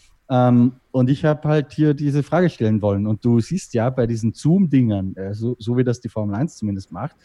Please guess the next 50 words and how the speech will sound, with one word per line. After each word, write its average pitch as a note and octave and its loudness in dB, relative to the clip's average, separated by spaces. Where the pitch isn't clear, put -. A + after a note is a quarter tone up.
siehst - -8
du F3 -2
ja C#3+ 2
dies, C#3 -10
das, - -8
das G#2+ -8
Feld, D#3+ -2
mit A#2 -4
dem B2 2
du A#2 -2
sprichst, - -4
nicht D#3 0
in C3+ 2
groß. B2 -2
Ja? G#2 -8
Das B2+ -8
ist - -12
nur A#2+ 2
ein A#2 2
ganz B2+ 0
kleiner A#2 0
Kachel G#2 -8
auf, - -8
auf A2 -6
dem A2 -4
Bildschirm. G2+ -2
Und G#2 -6
ich G#2+ -10
hab A#2 -2
halt A#2+ -2
nicht C3 -4
gesehen, B2 2
wer A#2+ 2
da A#2+ 0
jetzt B2 -2
grad A#2+ -4
sitzt - -6
und G2+ -4
hab G#2+ -10
da G#2 -4
gar F#2+ -4
nicht A#2+ -2
groß A2+ -4
drüber G#2 -4
nachgedacht, G#2 -4
ehrlich G2 -6
gesagt, C3 -8
sondern G#2 -6
das G2+ -8
war G#2 -4